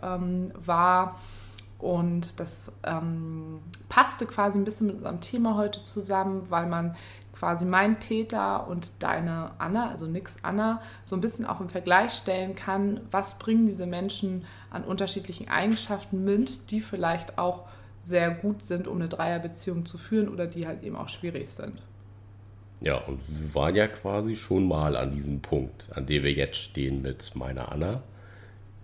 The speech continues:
Speaker 2: Äh, damals dein Peter, äh, nicht, war nicht ganz so weit wie jetzt,
Speaker 1: Nee, ich
Speaker 2: aber
Speaker 1: wollte grad
Speaker 2: es,
Speaker 1: sagen, so weit war es ja nicht ganz,
Speaker 2: äh,
Speaker 1: ne?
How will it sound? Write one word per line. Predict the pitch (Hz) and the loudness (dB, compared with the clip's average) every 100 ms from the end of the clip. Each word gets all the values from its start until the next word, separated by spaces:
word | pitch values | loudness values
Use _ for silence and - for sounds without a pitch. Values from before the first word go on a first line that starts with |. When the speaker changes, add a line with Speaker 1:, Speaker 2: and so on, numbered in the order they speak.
| - | -6
Speaker 2:
Äh, | 78 78 78 - | -2 -2 -2 -2
damals | 71 78 76 76 - | 0 2 2 0 0
dein | 71 76 | 2 2
Peter, | - 82 90 110 110 113 - - | 2 0 2 4 4 2 -4 -8
äh, | 69 | -4
nicht, | 69 - - - - - - - - - | -4 -6 -16 -20 -20 -20 -18 -18 -12 4
war | 76 | 8
nicht | 80 76 | 8 8
ganz | 78 78 | 6 6
so | 73 | 4
weit | 73 73 | 4 4
wie | 69 | 4
jetzt, | 76 107 - - 69 | 4 4 2 2 4
Speaker 1:
Nee, | 71 | 8
ich | 71 | 8
Speaker 2:
aber | |
Speaker 1:
wollte | 69 | 8
grad | 135 | 6
Speaker 2:
es, | 147 | 2
Speaker 1:
sagen, | 131 139 139 | 2 2 0
so | 156 | 2
weit | 175 160 | 2 2
war | 143 | -2
es | 170 | -4
ja | 175 | -6
nicht | 170 170 - | -8 -8 2
ganz, | 170 - 76 76 | 6 8 8 4
Speaker 2:
äh, | |
Speaker 1:
ne? | 208 | 0